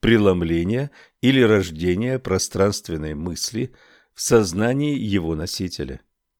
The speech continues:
И если даже процесс идет помимо сознания, то независимо от этого огонь пространственный, привлеченный центром, изливается из сущности архата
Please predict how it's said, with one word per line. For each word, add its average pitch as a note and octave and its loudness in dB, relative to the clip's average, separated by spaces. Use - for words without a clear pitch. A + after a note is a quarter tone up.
И A2+ 2
если C3 2
даже B2+ 2
процесс G#2+ 0
идет F#2 -2
помимо F#2 0
сознания, G#2+ -2
то A#2 4
независимо A#2 2
от - -6
этого G2+ -2
огонь F#2 0
пространственный, D2+ -4
привлеченный G#2 2
центром, F2+ -2
изливается A2 2
из F#2 -2
сущности F#2+ -4
архата E2+ -4